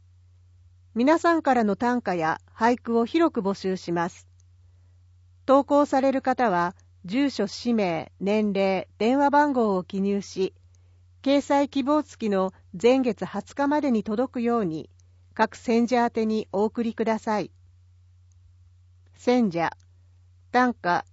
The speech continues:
今井清。郵便番号三零六の零六零四。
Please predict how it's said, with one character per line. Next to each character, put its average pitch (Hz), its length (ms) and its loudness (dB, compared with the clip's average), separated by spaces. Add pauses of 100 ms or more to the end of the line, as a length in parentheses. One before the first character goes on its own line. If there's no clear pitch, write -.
今 240 260 4
井 277 80 0
清。 254 560 -4 (920)
郵 254 200 0
便 262 220 0
番 247 240 2
号 170 300 -2
三 262 360 0
零 285 180 4
六 220 280 -2
の 170 240 -2
零 233 280 2
六 269 240 0
零 202 240 -2
四。 196 300 -2